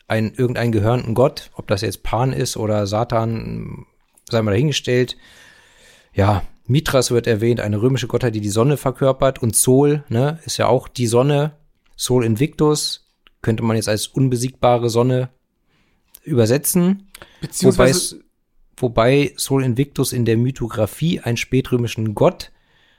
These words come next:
Speaker 1: äh, benennt, der oft als Vorläufer des Christentums verstanden wird. Und im Song werden die beide gleichgestellt.
Speaker 2: Ja, aber da, da muss ich jetzt klugscheißern. Also
Speaker 1: Mach mal.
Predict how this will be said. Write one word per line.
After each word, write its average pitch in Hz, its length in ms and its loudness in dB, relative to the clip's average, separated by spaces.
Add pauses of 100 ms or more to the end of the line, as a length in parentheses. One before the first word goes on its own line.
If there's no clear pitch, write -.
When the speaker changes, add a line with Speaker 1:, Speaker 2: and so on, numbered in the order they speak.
(240)
Speaker 1:
äh, 139 540 0 (960)
benennt, 147 560 2 (140)
der - 120 0
oft 147 180 -2
als 127 160 0
Vorläufer 143 480 0
des 131 140 -4
Christentums 113 460 -8
verstanden 107 460 -4
wird. 82 220 -8 (960)
Und 117 120 -4
im 113 140 0
Song 120 260 0
werden 113 180 2
die 113 80 -2
beide 107 240 -2
gleichgestellt. 92 800 -6
Speaker 2:
Ja, 147 720 -2
aber - 240 -18
da, - 80 -20 (140)
da 156 160 -6
muss 185 140 -4
ich 190 40 -8
jetzt 175 160 -8
klugscheißern. 131 420 -6
Also 151 240 -2 (300)
Speaker 1:
Mach 123 180 -4
mal. 82 220 -6